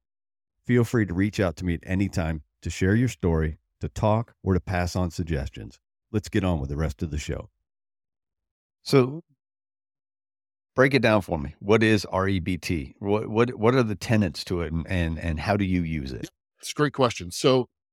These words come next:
Speaker 2: what I like to tell people primarily, the short answer is that things cannot make you feel something. There's an event that happens in your life, an event you probably can't change.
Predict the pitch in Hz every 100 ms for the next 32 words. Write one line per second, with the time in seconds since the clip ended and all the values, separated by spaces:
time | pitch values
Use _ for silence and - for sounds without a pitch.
0 | _ 180 226 208 175 135 156 143 160 143
1 | 120 - 127 117 107 117 87 87 - 104
2 | - 139 139 - 104 95 - 92 92 -
3 | _ _ _ _ _ 107 - 113 - 95
4 | - _ _ _ _ _ _ _ _ _
5 | _ _ _ - 165 180 170 165 147 143
6 | 120 120 - 117 110 - _ 120 110 92
7 | 82 _ _ _ - 107 87 85 _ _
8 | _ _ _ _ _ _ _ - 135 131
9 | 120 101 98 131 156 - 147 123 120 123
10 | 113 117 113 110 95 80 - _ _ _
11 | _ - 117 104 135 139 131 123 - 123
12 | 127 120 107 - 107 - - 87 85